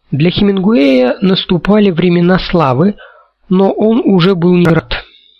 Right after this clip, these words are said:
К концу года Полин забеременела. Подумав, Хемингуэй решил перебраться обратно в С Ш А. По совету своего друга, писателя Дос Пасоса, он поселился на острове Ки-Уэст,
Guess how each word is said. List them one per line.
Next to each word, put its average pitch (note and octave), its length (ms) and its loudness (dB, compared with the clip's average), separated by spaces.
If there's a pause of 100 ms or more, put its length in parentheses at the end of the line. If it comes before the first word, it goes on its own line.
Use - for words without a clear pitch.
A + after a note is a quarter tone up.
(300)
К - 40 -12
концу C3 360 -2
года F#3+ 300 0
Полин D#3 360 0
забеременела. C3+ 800 0 (500)
Подумав, F3+ 560 0 (220)
Хемингуэй F3+ 480 0
решил F#3 380 0
перебраться E3 560 -2
обратно C#3+ 420 0
в - 60 -8
С D3+ 140 -2
Ш - 200 0
А. G#2 220 -2 (320)
По C3 80 0
совету D#3 380 -2
своего C#3+ 380 0
друга, F3+ 360 0
писателя B2 580 -4
Дос C3 460 -4
Пасоса, D#3+ 540 -4 (580)
он C4 160 0
поселился A3 640 0
на F3+ 160 2
острове F#3+ 500 0
Ки-Уэст, F3 840 -2